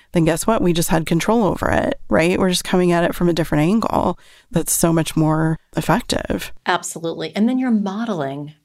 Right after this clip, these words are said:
Speaker 2: more effective
Speaker 1: Mm-hmm.
Speaker 2: communication strategies with your kids, which, you know, over time, they'll start to pick up on those as well.
Speaker 1: Yeah. So much amazing information that you've shared in such a small amount of time, and I'm so grateful.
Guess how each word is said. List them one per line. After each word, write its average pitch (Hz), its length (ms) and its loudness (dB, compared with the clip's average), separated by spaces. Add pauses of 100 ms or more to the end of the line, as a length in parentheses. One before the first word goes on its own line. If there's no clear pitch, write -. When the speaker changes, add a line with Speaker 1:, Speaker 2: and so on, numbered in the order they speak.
Speaker 2:
more 165 460 -2
effective 156 420 2
Speaker 1:
Mm-hmm. 156 80 4
Speaker 2:
communication 156 560 0
strategies 151 580 -4
with - 140 -10
your 170 100 -6
kids, - 460 -6
which, - 300 -4
you 165 80 -6
know, 160 180 -2
over 170 220 -4
time, 190 400 -2
they'll 160 180 -4
start 170 240 -4
to 185 80 -6
pick 185 220 -8
up 175 160 -6
on 160 160 -4
those 156 240 -6
as 165 160 -14
well. 156 400 -6 (340)
Speaker 1:
Yeah. 160 460 2 (580)
So 214 520 0
much 208 220 0
amazing 185 460 2
information 170 760 2
that 175 140 0
you've 170 80 -2
shared 160 400 2
in 165 220 2
such - 180 -4
a 170 220 2
small 175 800 2
amount 175 220 2
of 160 100 0
time, 160 420 2
and 180 100 0
I'm 175 80 2
so 170 220 0
grateful. 160 600 0